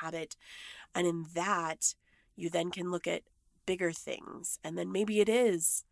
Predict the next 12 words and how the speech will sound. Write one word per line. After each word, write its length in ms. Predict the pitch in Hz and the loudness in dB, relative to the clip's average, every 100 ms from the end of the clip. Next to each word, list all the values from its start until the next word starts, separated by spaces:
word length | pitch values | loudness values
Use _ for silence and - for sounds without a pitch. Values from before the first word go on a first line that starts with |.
| _ _ | _ _
that 140 | 156 | -8
you 80 | 151 | -6
wanna 180 | 156 151 | -6 -6
take 180 | 151 147 | -8 -8
a 40 | |
bubble 220 | - - | -8 -8
bath 240 | - - - | -8 -12 -14
every 220 | - - | -16 -16
day. 360 | - - - - _ _ _ _ _ _ _ _ _ _ _ | -16 -16 -18 -20 _ _ _ _ _ _ _ _ _ _ _
Maybe 200 | 165 180 | -2 -2
that's 280 | 196 196 - | -2 -2 -2
it. 200 | 233 247 | -4 -8